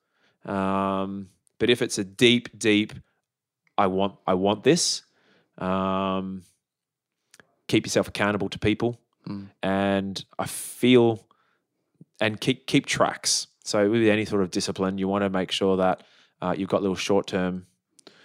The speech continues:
Speaker 1: short-term, um, checkpoints a-, a-, a-, along the way. Um, so I don't know if that kind of,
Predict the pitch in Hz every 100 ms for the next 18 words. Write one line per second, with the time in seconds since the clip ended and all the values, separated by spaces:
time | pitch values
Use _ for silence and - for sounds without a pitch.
0 | _ - - - 104 95 90 98 - 87
1 | 87 90 - 95 - 95 87 90 87 87
2 | 87 107 _ 95 - 90 90 92 90 85
3 | 87 85 82 _ _ _ _ _ _ _
4 | - 92 90 92 92 90 92 _ _ _
5 | _ _ _ _ - 123 110 101 110 107
6 | 110 101 101 -